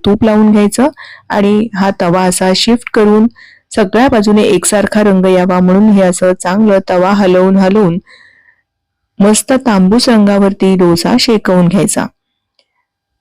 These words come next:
मध्यम आचेवरती डोसा कधीही शेकवायचा, म्हणजे छान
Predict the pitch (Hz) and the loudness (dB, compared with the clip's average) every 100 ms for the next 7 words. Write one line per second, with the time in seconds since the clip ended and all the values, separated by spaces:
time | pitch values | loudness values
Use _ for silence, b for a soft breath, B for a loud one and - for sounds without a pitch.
0 | _ _ _ _ - 208 180 240 285 247 | _ _ _ _ -2 0 0 0 0 0
1 | 240 226 214 220 208 190 185 190 190 190 | 2 0 0 0 0 0 0 -2 -2 -2
2 | 180 175 180 180 180 - 175 175 - 247 | -2 2 2 2 -2 -2 -2 -2 -2 -2
3 | - _ _ 185 180 196 202 196 196 233 | -4 _ _ 0 2 2 0 0 2 2